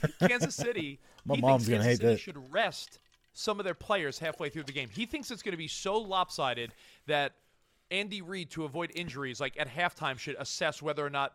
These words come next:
Speaker 2: these guys should even play. I think the big, what do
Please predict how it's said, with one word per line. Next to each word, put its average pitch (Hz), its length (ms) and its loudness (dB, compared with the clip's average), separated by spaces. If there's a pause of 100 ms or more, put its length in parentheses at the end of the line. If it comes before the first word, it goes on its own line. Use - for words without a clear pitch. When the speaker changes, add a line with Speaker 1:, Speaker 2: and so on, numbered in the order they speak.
Speaker 2:
these 147 180 -10
guys 143 220 0
should - 140 -10
even 117 180 -12
play. 104 420 -6 (600)
I - 80 4
think 392 200 -8
the - 60 -4
big, 165 500 -6
what 247 120 -4
do 339 60 -6